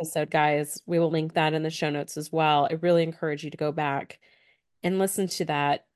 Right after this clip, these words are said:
because so much of when you're setting your goals for twenty twenty-four, and when I set my goals for twenty twenty-four, or when I really think about what it is that I want, I really am thinking about, okay, what's the,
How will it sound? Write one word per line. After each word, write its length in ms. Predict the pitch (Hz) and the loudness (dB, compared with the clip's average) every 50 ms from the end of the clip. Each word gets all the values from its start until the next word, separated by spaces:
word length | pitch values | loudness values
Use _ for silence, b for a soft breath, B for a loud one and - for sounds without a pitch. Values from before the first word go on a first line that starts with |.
| _ - | _ -10
because 760 | 175 185 175 - - - 190 175 175 180 180 180 170 170 - - b b b b b | -6 -6 -6 -6 -2 2 4 6 6 8 6 6 4 2 -2 -8 b b b b b
so 240 | - - - 220 208 | -6 -2 0 2 2
much 180 | 214 208 208 202 | 2 2 0 0
of 80 | 175 | -2
when 140 | 185 180 175 | 0 0 0
you're 80 | 165 165 | 0 0
setting 420 | - - - 190 185 190 185 180 | 0 2 2 4 4 4 4 2
your 120 | 170 170 | 2 0
goals 520 | 165 165 160 156 156 151 151 143 143 - - - _ - | 0 0 0 0 2 0 0 -2 -4 -8 -12 -14 _ -12
for 160 | - 170 160 | -10 -10 -8
twenty 340 | - - - 165 151 151 143 | -8 -4 -4 -2 -2 -2 -4
twenty-four, 880 | - - 151 143 143 135 _ _ _ _ - 220 202 185 165 156 156 | -4 -4 -4 -4 -4 -6 _ _ _ _ 4 4 6 6 6 6 4
and 180 | 151 - 156 156 | 2 2 -2 -4
when 200 | 156 156 151 - _ | -4 -6 -8 -8 _
I 160 | - 165 175 175 | 0 2 2 2
set 240 | - - 156 - | 2 2 0 0
my 160 | 156 180 226 269 | 2 2 2 2
goals 240 | 202 156 151 151 | 2 2 0 0
for 140 | - - - | -2 -8 -10
twenty 260 | - - 170 151 151 | -8 -6 -4 -4 -4
twenty-four, 720 | 147 - 165 151 151 156 _ - 160 151 156 156 151 151 - | -4 -6 -6 -6 -6 -6 _ -4 -2 0 0 0 0 0 0
or 220 | - - 160 156 156 | -2 -2 -4 -2 -2
when 120 | 160 156 | -4 -4
I 60 | 156 156 | -2 -2
really 240 | 156 160 160 156 170 | 0 0 0 0 -2
think 280 | - - 196 185 185 | -2 -4 -4 -4 -2
about 440 | 208 202 170 160 156 151 151 - - b b b b b b b _ | -2 -4 -2 0 2 2 2 0 -2 b b b b b b b _
what 260 | - 165 170 175 170 | -6 0 2 4 4
it 120 | 170 175 165 | 4 2 2
is 340 | - 117 160 160 156 156 - | 2 0 0 0 0 -2 -2
that 160 | 160 160 156 | -2 0 0
I 180 | 151 147 147 | 2 0 0
want, 640 | 151 151 156 208 254 240 185 160 156 151 151 - - _ _ _ _ _ _ _ _ _ - | 0 -2 0 0 2 2 2 2 0 0 -2 -6 -10 _ _ _ _ _ _ _ _ _ 2
I 160 | 170 175 175 | 4 4 4
really 580 | 175 170 - 170 175 196 190 190 185 180 170 - | 2 0 -2 -2 -2 0 2 2 2 2 2 0
am 160 | 170 165 170 | 0 -2 -2
thinking 360 | 170 180 170 170 180 165 165 | -2 -2 -4 -2 -2 -4 -4
about, 440 | 156 151 156 151 151 147 143 - - | -2 -2 -2 -2 0 0 0 -2 -2
okay, 600 | 170 165 - - 160 151 147 147 151 151 151 - _ _ _ _ _ _ _ _ _ _ _ | -4 -6 -4 -2 0 0 2 2 0 -2 -2 -6 _ _ _ _ _ _ _ _ _ _ _
what's 520 | - 175 170 170 180 180 170 - - - - - | -8 -6 0 2 4 4 4 2 -4 -8 -6 -2
the, 580 | - 175 165 165 160 156 151 147 147 - - | -2 0 2 2 0 0 0 -2 -2 -4 -6